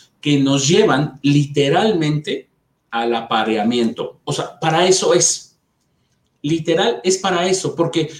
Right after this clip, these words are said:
haz de cuenta, si no sufriéramos esto, Brenda, diríamos a la otra persona, pues, me gusta, no sé, sí,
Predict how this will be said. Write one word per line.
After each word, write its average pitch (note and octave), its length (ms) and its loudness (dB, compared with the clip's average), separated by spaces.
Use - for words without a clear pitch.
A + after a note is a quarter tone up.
haz A3 160 -2
de C4+ 100 -4
cuenta, F3 380 -2
si E3+ 160 0
no G#3+ 160 2
sufriéramos G#3 760 -2
esto, C3+ 300 -4
Brenda, C3 380 -4
diríamos C#3+ 360 -2
a D3 40 2
la D3 80 0
otra D3 120 0
persona, C#3 340 -2
pues, A2+ 120 -6
me A2 120 -4
gusta, D3 460 -6
no A#2+ 160 -2
sé, C3 480 -2
sí, C#3+ 720 -2